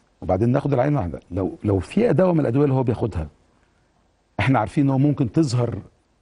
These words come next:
ال-، لا، خلاص بي-، بي-، بيتقال له إن ده، آه،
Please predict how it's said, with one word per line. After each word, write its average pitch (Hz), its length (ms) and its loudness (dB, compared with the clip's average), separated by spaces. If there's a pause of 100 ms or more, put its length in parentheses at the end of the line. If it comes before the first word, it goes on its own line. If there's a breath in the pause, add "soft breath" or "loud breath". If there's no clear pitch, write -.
(160)
ال-، 104 200 -4
لا، 214 240 0
خلاص 127 400 -4
بي-، 117 200 -2
بي-، 113 480 -2 (380 loud breath)
بيتقال 131 420 2
له 165 100 4
إن 131 160 0
ده، 160 300 2
آه، 143 260 -4